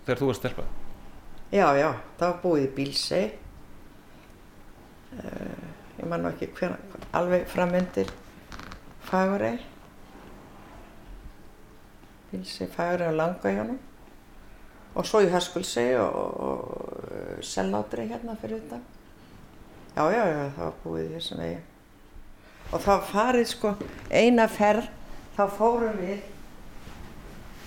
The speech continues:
Speaker 2: eða fólkið sem var, var hérna í Stykkishólmi, frændfólk okkar, það fór eina skemmtiferð á sumrin. Þetta er hlu-, þetta er fólk sem kom hérna í heimsókn.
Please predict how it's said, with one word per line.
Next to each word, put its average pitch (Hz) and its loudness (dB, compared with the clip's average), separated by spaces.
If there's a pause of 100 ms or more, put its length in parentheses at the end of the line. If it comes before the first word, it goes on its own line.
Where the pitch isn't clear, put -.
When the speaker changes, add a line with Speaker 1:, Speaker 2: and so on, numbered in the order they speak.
(120)
Speaker 2:
eða 214 8
fólkið 226 4
sem 208 -2
var, 196 0
var 185 6
hérna 190 0
í 180 0
Stykkishólmi, 190 0 (360)
frændfólk 202 2
okkar, 156 0 (640)
það 214 4
fór 233 4 (540)
eina 240 6
skemmtiferð - -2 (960)
á 170 0
sumrin. 175 0 (2750)
Þetta 190 -2
er 190 0
hlu-, 202 0
þetta 185 2
er 185 4
fólk 208 0
sem 185 0
kom 175 4
hérna 170 2
í 165 0 (560)
heimsókn. 165 6